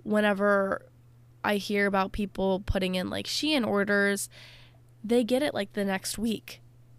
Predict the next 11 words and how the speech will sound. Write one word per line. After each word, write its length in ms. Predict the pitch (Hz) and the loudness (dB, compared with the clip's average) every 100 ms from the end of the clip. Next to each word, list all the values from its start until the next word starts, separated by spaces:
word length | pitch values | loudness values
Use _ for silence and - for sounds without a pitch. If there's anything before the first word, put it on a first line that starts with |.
| - - 220 | -20 -14 -4
because 600 | 240 - 226 196 190 - - - - - | -4 2 2 2 0 -6 -14 -20 -20 -12
Shein 360 | - 240 233 | -6 -2 0
has 220 | 226 208 208 | 0 -4 -4
become 400 | 214 214 196 190 | -6 -4 -4 -2
such 500 | - 196 190 - - - - - 202 | -2 0 0 -4 -10 -16 -20 -4 2
a 140 | 202 | 2
global 880 | 185 202 185 185 175 196 190 185 - - 233 | 0 -4 0 0 0 -2 -4 -4 -6 -12 -10
distributor. 800 | 202 202 - - 190 190 214 220 | -4 -4 -4 -2 -2 0 2 2
Like, 220 | 214 185 | 2 0
there's 300 | - 202 202 | 0 0 0
distribution 720 | - 208 - 202 208 - 202 | -2 -4 -4 -4 -4 -4 -6